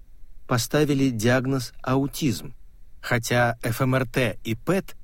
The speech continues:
не показали отклонений в строении нервной системы.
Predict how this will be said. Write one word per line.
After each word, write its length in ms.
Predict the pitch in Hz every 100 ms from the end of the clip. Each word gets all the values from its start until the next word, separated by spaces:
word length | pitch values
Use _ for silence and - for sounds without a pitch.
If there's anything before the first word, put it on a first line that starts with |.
| - 156
не 140 | 175
показали 560 | 180 - 180 127 98 85
отклонений 760 | 98 - 107 104 160 160 160
в 80 | -
строении 580 | - 131 110 117 131 135
нервной 440 | 110 101 101 101
системы. 600 | 98 117 - - - 117